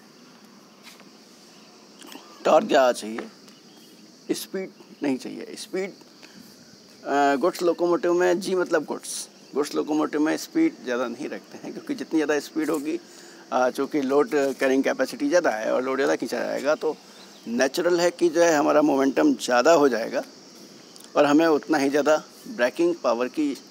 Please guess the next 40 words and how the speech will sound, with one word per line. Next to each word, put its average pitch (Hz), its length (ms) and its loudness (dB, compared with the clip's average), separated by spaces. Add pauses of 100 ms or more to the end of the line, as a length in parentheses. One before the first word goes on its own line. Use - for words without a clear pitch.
(140)
आवश्यकता 139 580 -4 (460)
होगी 151 280 0 (100)
और 151 180 2
ब्रेक, 127 280 0 (220)
ब्रेकिंग 127 360 0
के 170 120 -2
लिए 175 200 2
उतनी 151 360 0
ज़्यादा 147 260 2
दूरी 127 280 -4
की 143 160 -2
और 147 100 2
समय 135 260 -4
की 139 100 -6
भी 135 100 -4
आवश्यकता 127 440 -4
होगी। 113 300 -8 (680)
उसको 165 220 2
बचाने 175 360 2
के 170 100 0
लिए 175 220 2
हम 196 320 -4 (200)
स्पीड 190 400 -8
को 185 180 0
लिमिट 156 380 0
कर 156 160 0
देते - 260 -8
हैं 147 180 -12 (720)
सौ 151 180 4
पर 170 240 0 (380)
और 156 140 4
उसकी 170 220 0
लोड 165 260 2
कै-, 147 300 2 (100)
कैरिंग 156 260 2
कैपेसिटी 139 460 -2
को 143 140 -6
बढ़ा 120 260 -6
देते - 280 -12
हैं, - 160 -18